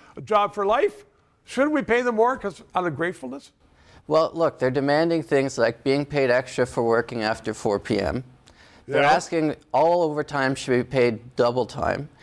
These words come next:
Speaker 2: And this is, these are things that the average Canadian just doesn't get. The average compensation for these, uh, union employees is a hundred twenty-five thousand dollars a year. That's tens of thousands of dollars more than the typical taxpayer who's paying their salary.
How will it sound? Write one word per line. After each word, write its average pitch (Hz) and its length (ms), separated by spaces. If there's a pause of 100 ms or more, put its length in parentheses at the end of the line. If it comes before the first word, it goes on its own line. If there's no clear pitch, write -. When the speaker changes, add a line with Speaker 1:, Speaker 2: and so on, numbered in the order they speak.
(140)
Speaker 2:
And 170 160
this 208 160
is, 240 140
these 196 240
are 226 80
things 175 340
that 160 160
the 143 140
average 156 400
Canadian 165 500
just 160 300
doesn't 170 340
get. 190 320 (260)
The 151 120
average 202 300
compensation 175 800
for - 180
these, 139 480
uh, 117 260
union 156 540
employees 135 840 (320)
is 160 140
a 160 60
hundred 190 340
twenty-five 160 500
thousand 156 440
dollars 147 380
a 160 60
year. 180 340 (280)
That's 185 180
tens 190 320
of 180 140
thousands 165 420
of 156 80
dollars 147 360
more 151 220
than 151 140
the 147 120
typical 160 460
taxpayer 143 640
who's 139 220
paying 160 440
their 135 180
salary. 170 600